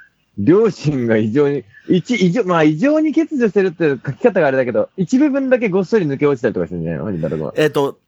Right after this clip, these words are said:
Speaker 1: ね。
Speaker 2: 次ね。他者に冷淡で共感しない。
Speaker 1: はい。あ、そうだね。もうこの人はもういいって言ったらすぐ切るしね。もうすぐ凛太郎君がね、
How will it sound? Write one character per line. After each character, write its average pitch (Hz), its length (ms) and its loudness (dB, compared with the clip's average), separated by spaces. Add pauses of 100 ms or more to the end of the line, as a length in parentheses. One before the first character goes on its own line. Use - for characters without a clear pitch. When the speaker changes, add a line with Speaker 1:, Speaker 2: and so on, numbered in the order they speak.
Speaker 1:
ね。 170 100 0
Speaker 2:
次 185 120 -2
ね。 123 240 -2 (300)
他 320 160 4
者 294 160 2
に 185 140 -2
冷 208 240 2
淡 190 300 0
で 120 280 -2
共 202 220 2
感 170 220 -2
し 139 140 -2
な 120 100 0
い。 - 20 -2
Speaker 1:
は 95 60 -8
い。 - 60 -18 (960)
あ、 143 40 2
そ 160 100 0
う - 20 2
だ 127 100 2
ね。 156 380 0 (100)
も 165 140 2
う 123 60 -2
こ 175 180 0
の 214 120 2
人 180 160 0
は 139 80 2
も 131 180 -2
う 143 60 4
い 180 40 4
い 190 60 0
っ - 20 -2
て 143 80 -14
言 123 100 0
っ - 20 -10
た 123 120 0
ら 95 180 0
す 190 240 -2
ぐ 156 100 4
切 135 160 -2
る 104 100 -2
し - 80 -14
ね。 87 180 -4 (360)
も 196 180 4
う 196 60 0
す 247 140 -4
ぐ 190 80 4
凛 214 120 2
太 254 120 2
郎 254 80 0
君 254 100 0
が 247 80 0
ね、 208 260 0